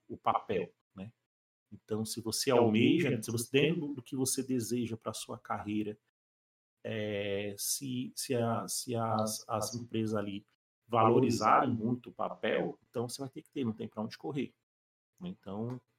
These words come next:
mas a minha opinião é que sim, é, é uma experiência, o,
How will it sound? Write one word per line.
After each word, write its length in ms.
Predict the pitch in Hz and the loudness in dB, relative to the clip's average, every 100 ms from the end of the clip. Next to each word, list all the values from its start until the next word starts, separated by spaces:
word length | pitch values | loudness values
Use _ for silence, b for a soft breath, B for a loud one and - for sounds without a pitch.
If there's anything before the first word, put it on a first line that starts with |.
| _ _ _ | _ _ _
mas 180 | - 107 | 0 4
a 100 | 113 | 6
minha 140 | 127 135 | 6 4
opinião 480 | 143 131 123 127 143 | 2 4 6 4 2
é 20 | |
que 100 | - | -4
sim, 320 | - 123 92 _ | -4 -4 -6 _
é, 460 | 107 107 104 101 95 | -10 -8 -6 -10 -12
é 100 | 90 | -10
uma 120 | 92 | -10
experiência, 720 | 110 - 110 101 101 117 - 110 | -10 -8 -6 -4 -4 -4 -4 -4
o, 200 | 104 | -4